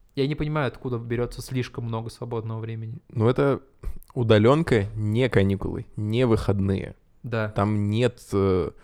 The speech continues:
Speaker 2: там не появляется больше часов.
Speaker 1: Да.
Speaker 2: Поэтому, да, с одной стороны, э, мы где-то сэкономили на каких-то кусках, на том, что в магазины н-, не, не идём и не сидим в кофейнях три часа,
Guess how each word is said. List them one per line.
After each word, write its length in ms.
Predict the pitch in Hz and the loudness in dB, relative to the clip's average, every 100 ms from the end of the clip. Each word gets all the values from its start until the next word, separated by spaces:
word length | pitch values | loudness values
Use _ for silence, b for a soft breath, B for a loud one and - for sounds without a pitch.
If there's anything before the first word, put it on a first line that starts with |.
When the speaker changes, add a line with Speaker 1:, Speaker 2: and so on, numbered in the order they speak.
| b _ - | b _ -4
Speaker 2:
там 320 | 104 110 127 | -4 -2 -4
не 80 | 117 | -2
появляется 500 | 110 101 120 120 104 | 0 0 0 -2 -4
больше 340 | 95 107 - | 0 -2 -2
часов. 460 | - 101 92 82 - - _ _ - | -8 -6 -4 -4 -8 -16 _ _ -14
Speaker 1:
Да. 280 | 117 107 104 _ _ - | -10 -10 -12 _ _ -2
Speaker 2:
Поэтому, 920 | 101 101 107 107 104 104 101 101 - _ 160 - 117 | 0 0 0 0 2 2 0 -2 -6 _ -20 -16 -4
да, 480 | 107 107 85 104 - | 2 4 2 -2 -14
с 120 | - | -2
одной 240 | 98 110 110 | 0 2 0
стороны, 600 | - 101 92 92 90 - _ | -2 -2 0 -2 -4 -8 _
э, 320 | 101 92 92 - - | -8 -6 -6 -8 -8
мы 220 | 107 101 | -4 -4
где-то 280 | 101 107 104 | -2 -2 -2
сэкономили 580 | - 98 98 175 170 92 | -6 -4 -2 0 0 -2
на 140 | 98 | -2
каких-то 360 | 95 - - - | -6 -6 -10 -10
кусках, 500 | - - 92 95 - b b b - | -12 -4 -2 -2 -10 b b b -14
на 80 | 107 | -6
том, 140 | 104 | -6
что 640 | 95 - 101 98 95 98 - - - | -6 -6 -4 -4 -4 -8 -14 -18 -14
в 160 | 107 | -6
магазины 720 | 104 101 107 101 98 95 80 - - | -6 -2 -2 -2 -4 -6 -10 -14 -12
н-, 200 | 110 101 - | -10 -8 -6
не, 360 | 107 101 101 | -4 -2 -2
не 240 | 107 104 104 | -2 0 2
идём 360 | 107 101 98 | 2 2 0
и 200 | - 101 | -4 -2
не 120 | 101 101 | -2 -2
сидим 300 | 110 101 95 | -2 -2 -2
в 60 | |
кофейнях 460 | - 98 101 98 95 | -4 -2 -2 -4 -6
три 160 | - 95 | -8 -8
часа, 360 | - - 156 | -6 -4 -4